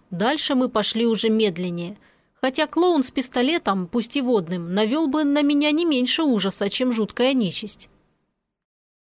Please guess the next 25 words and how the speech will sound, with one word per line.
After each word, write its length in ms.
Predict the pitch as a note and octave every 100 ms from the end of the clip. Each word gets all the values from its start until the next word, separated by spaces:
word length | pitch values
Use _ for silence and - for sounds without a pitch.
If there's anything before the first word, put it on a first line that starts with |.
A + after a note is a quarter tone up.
| _ _ -
«Это 420 | A3+ G#3 - C4
как 240 | E4 D4
минимум 500 | B3 A#3+ C4 C#4 C#4+
странно», 760 | C4+ - G#3 G3 G3+ A3 G3 D#3
согласился 720 | - G#3+ G3 G#3+ - F#3+ -
мужчина. 520 | G3 G#3 - F#3 D#3+ E3 _ _ _
«Только 400 | - A#3+ C#4+ D4
сердца. 720 | C4+ - D#4+ - - F#3+ D#3 - _ _ _ _ -
Я 240 | F#3+ A3+
даже 260 | A#3+ C4+ D#4
сходу 400 | - - C#4 B3+
и 80 | C#4
не 120 | C#4
назову, 520 | D4 C#4 E4 C#4+ A3
кто 320 | A3 - C4+
мог 320 | G3+ A3+ D#4+ G#3+
бы 140 | G3
так 280 | - A#3 A#3
делать». 540 | G#3 F3+ E3 - - _ _ _ _ _ _ -
«А 100 | A#3
ты 300 | A3 B3 D4
много 520 | D#4 E4 D#4 B3+ C#4
знаешь», 600 | C#4 D4+ C4+ A3 B3 - -
хмыкнула 500 | - A3+ G#3+ G#3 G#3+
я. 300 | G#3+ F3+